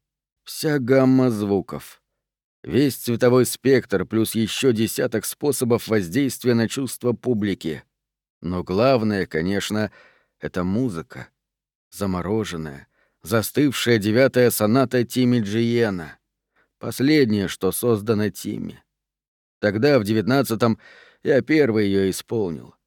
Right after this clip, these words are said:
И вот сейчас, звук за звуком, воспроизвожу в точности именно то исполнение. А они благоговеют. Они, скажите, пожалуйста,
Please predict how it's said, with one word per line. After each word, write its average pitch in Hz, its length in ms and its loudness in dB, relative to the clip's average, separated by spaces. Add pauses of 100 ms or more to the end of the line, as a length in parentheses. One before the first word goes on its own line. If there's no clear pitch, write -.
(500)
И 87 60 0
вот 120 200 4
сейчас, 123 640 -6 (280)
звук 120 360 0
за 113 160 2
звуком, 123 500 -2 (380)
воспроизвожу 135 800 2
в - 100 -8
точности 123 800 -2
именно 127 580 2
то 120 360 0
исполнение. 101 1000 -4 (600)
А 87 140 -2
они 123 420 -2 (560)
благоговеют. 107 1200 -2 (680)
Они, 165 300 -2
скажите, 123 440 0
пожалуйста, 135 720 2